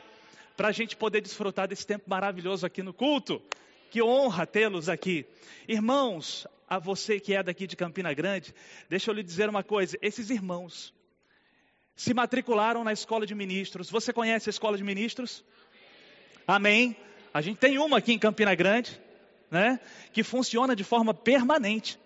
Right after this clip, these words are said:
E temos algumas unidades itine-, itinerantes que ficam de cidades em cidades, de tempos em tempos, algumas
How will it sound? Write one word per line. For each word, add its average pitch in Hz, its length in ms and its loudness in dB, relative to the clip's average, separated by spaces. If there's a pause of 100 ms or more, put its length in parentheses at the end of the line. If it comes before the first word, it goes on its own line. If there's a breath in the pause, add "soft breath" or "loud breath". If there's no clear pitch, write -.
(600 loud breath)
E 240 80 4
temos 254 500 4
algumas 226 640 0
unidades 208 760 2
itine-, 262 580 0
itinerantes 233 880 2 (560 loud breath)
que 233 140 2
ficam 269 560 0 (320 soft breath)
de 185 120 -2
cidades 180 800 0
em 269 160 0
cidades, 156 800 -2 (180)
de 208 100 -2
tempos 269 540 0
em 220 100 -2
tempos, 208 520 -2
algumas 208 800 0